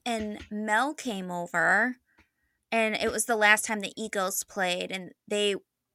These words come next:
are from Delaware, so they're Philly fans.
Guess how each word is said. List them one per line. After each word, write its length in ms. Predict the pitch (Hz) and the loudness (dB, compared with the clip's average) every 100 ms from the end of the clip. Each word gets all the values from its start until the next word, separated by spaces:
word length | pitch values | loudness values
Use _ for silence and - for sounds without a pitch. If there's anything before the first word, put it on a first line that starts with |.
| - | 0
are 100 | 190 | 0
from 200 | 190 185 | 0 -4
Delaware, 480 | 220 220 226 190 190 | 2 2 2 -2 -2
so 120 | 196 | -4
they're 140 | 185 | -6
Philly 360 | 170 - 262 285 | -6 -6 -2 -2
fans. 840 | - 190 185 - 220 247 - - | -4 -8 -6 -6 -8 -10 -10 -12